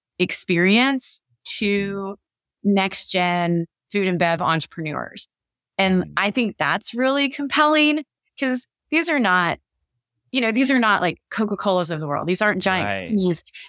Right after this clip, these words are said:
Speaker 1: but
Speaker 2: Yeah.
Speaker 1: they are leveraging their expertise and allowing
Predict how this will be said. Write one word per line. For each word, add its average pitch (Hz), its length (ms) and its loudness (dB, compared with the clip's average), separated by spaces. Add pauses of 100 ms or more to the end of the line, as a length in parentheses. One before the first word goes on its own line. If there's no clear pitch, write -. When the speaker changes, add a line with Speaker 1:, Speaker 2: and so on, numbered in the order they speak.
Speaker 1:
but 220 140 2
Speaker 2:
Yeah. 190 140 -4
Speaker 1:
they 220 280 6
are 202 220 4
leveraging 214 680 2
their 185 160 2
expertise 185 720 -4
and 196 100 0
allowing 180 760 0